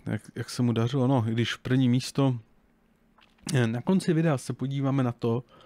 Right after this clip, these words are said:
jak se daří týmu v Champions League. Minimálně v playoff. Jestli někdo z vás ji dokonce zvládl vyhrát,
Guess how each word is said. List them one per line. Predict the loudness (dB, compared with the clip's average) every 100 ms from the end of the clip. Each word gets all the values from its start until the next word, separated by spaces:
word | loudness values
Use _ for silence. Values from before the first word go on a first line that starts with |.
| -20 -20 _ _ _
jak | -6
se | 0
daří | 2 2
týmu | 2 0 2
v |
Champions | 0 0 0 -2
League. | -6 -16 _
Minimálně | 0 4 4
v | 2
playoff. | 0 0 2 -2 -4 -20 -20 -20 _ _ _ _ _ _ _ _ _ _ _ _ _ _ _ -10
Jestli | -10 -2 0
někdo | 2 4
z | 4
vás | 2 4
ji | 2 2
dokonce | 2 0 0 0 2
zvládl | 4 4 4
vyhrát, | 4 4 2 0